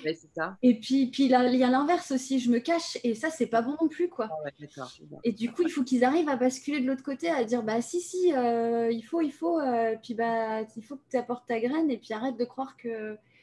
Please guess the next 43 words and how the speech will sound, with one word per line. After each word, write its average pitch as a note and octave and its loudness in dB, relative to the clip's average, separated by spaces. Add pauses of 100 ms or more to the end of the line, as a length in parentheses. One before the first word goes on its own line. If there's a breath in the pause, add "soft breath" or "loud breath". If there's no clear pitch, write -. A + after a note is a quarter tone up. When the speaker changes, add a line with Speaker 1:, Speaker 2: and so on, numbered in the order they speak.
(300 soft breath)
Speaker 1:
Ah G#3+ -6
Speaker 2:
que A3+ 0
Speaker 1:
ouais, G3+ 0
c'est - -14 (320)
petit, D#3 -14
là. D3 -12
Speaker 2:
qu'il B3 -4
y A3+ -2
en A3+ -4
a A3 -4
trop, D4 -6
quoi. A3+ -4 (220)
Et A3 -2
ça, C#4+ -4
c'est C4+ -10
important B3 -4
parce B3+ -4
qu'en A3 -8
fait, D#4 -8
ça A3+ -6
va G#3 -4
créer, B3+ -4
euh, G3+ -6 (360 soft breath)
ils A3 -12
se - -14
rendent A#3 -4
pas C4 -4
compte D4+ 2
du A#3 -2
mouvement A#3 -2
que A#3+ -8
ça G#3+ -10
crée A3 -12
derrière. G#3 -8 (520 soft breath)
Et, G#3 -4
euh, E3+ -6
donc, G3+ -6
ces B3+ -2
gens-là, C4 2
je C4+ -2
les A3+ 0
incite A3+ -8
vraiment. C4+ 0